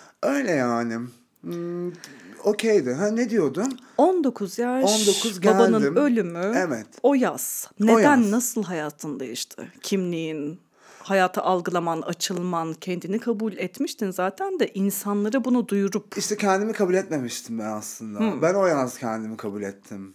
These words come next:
Speaker 2: Ne
Speaker 1: gibi
Speaker 2: oldu?
Speaker 1: oldu. Bilmiyorum ya, bir düşündüm. Bir, yani şey holü, acı holü <laughs> diyorum ben buna. O acı holüne girdim.
Speaker 2: Baba gitti, ölümlü
Speaker 1: Evet.
Speaker 2: dünya.
Speaker 1: Ve böyle aslında şey de var hani.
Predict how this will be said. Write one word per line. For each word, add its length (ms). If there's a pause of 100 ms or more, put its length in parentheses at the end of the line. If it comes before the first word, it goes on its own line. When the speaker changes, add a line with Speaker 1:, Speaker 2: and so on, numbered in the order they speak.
Speaker 2:
Ne 120
Speaker 1:
gibi 120
Speaker 2:
oldu? 300
Speaker 1:
oldu. 400 (1160)
Bilmiyorum 580
ya, 200
bir 100
düşündüm. 760 (220)
Bir, 240
yani 520
şey 360
holü, 420
acı 240
holü 560 (120)
<laughs> 140
diyorum 540
ben 500
buna. 360 (640)
O 140
acı 220
holüne 440
girdim. 760 (240)
Speaker 2:
Baba 220
gitti, 500
ölümlü 260
Speaker 1:
Evet. 360
Speaker 2:
dünya. 380
Speaker 1:
Ve 140
böyle 280
aslında 300
şey 300
de 120
var 240
hani. 300